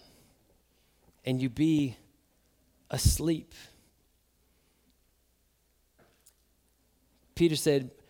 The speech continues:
"Be self-controlled and sober-minded or watchful." He says, "For the sake of your prayers." This should remind you, in the hour before the cross, Jesus is commissioning his dis-, disciples to pray with him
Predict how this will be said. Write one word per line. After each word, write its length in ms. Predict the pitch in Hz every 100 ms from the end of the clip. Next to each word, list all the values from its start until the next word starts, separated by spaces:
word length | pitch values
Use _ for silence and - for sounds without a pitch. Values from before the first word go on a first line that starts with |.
| _ -
"Be 100 | 139
self-controlled 680 | - 165 - 156 165 160 139
and 120 | 123
sober-minded 680 | - 156 139 131 147 151 120
or 60 |
watchful." 520 | 113 143 156 - 127 117
He 80 |
says, 260 | 117 143 120
"For 280 | - 160 156
the 100 | 120
sake 580 | - - 175 170 151 -
of 180 | 143 127
your 100 | 117
prayers." 680 | - 139 131 85 - - - _ _ _ _ _ _ _ - - - -
This 140 | 135
should 160 | - 196
remind 500 | 165 151 175 208 160
you, 300 | 104 110 139 - _ _ _ _ _ _ _ _
in 100 | 139
the 160 | 147 -
hour 260 | 170 208 180
before 300 | 160 190 170
the 60 |
cross, 440 | - 185 180 143 139
Jesus 640 | 113 180 196 165 143 -
is 240 | 170 156
commissioning 640 | - - 156 185 208 208 190
his 80 | 143
dis-, 220 | 165 - 165 160 -
disciples 560 | 160 - 190 185 156 -
to 80 |
pray 400 | 147 - 202 202
with 260 | 185 202 -
him 300 | 175 104